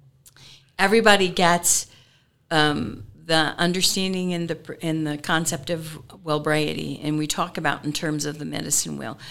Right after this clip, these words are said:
But the beauty of the medicine wheel is that it does fit everybody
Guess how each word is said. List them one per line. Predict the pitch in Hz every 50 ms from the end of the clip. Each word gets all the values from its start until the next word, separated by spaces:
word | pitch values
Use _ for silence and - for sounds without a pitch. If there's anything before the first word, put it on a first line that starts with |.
| - - -
But | - 165 156 151 - - - _ _ _ 180 165
the | 175
beauty | 165 165 - 185 202 240 269 277 247
of | 208 170
the | 160 151
medicine | 151 160 180 202 190 - 180 165
wheel | 160 156 156
is | 151 151
that | 156 151 - - -
it | 160 156 156
does | - 170 170 175 180 -
fit | - - 151 - -
everybody | - 139 131 - - - - 123 - - 135 - - - -